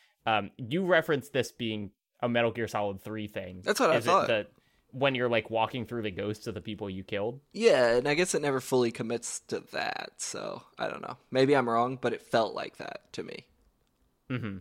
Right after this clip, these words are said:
Speaker 2: Granted, I've never played Metal Gear Solid three, so I don't know. <laughs>
Speaker 1: Yeah, but, but you're all, there is a ghost of someone who died.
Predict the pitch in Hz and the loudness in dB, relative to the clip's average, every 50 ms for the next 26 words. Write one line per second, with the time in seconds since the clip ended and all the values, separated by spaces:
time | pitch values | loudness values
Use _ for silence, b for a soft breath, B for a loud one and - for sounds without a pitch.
0 | - - 139 131 123 120 117 120 120 120 117 120 120 117 117 120 110 113 - 127 | -2 2 4 6 6 4 4 2 0 0 0 2 0 0 0 0 -4 -4 -4 -6
1 | - - - - 76 - - - - - - _ _ _ _ _ _ _ _ - | -8 -8 -6 -8 -8 -8 -10 -12 -14 -16 -16 _ _ _ _ _ _ _ _ -16
2 | - - - 95 - - - - - B B B B B _ _ _ _ _ _ | -10 -8 -8 -8 -8 -10 -14 -14 -12 B B B B B _ _ _ _ _ _
3 | _ _ _ - 113 104 - _ _ _ _ - 127 156 165 143 113 156 190 180 | _ _ _ -8 -8 -8 -8 _ _ _ _ 0 2 2 4 4 2 2 2 4
4 | 180 190 190 185 175 147 - - 151 - - - 147 - 196 196 202 180 151 139 | 4 6 6 6 6 4 2 -6 -14 -14 -14 -12 -4 -2 0 2 2 2 0 0
5 | 113 120 110 107 - 104 - - 101 98 92 101 98 92 78 76 78 - | 0 0 0 0 -4 -8 -8 -6 -6 -6 -8 -12 -10 -10 -10 -10 -10 -12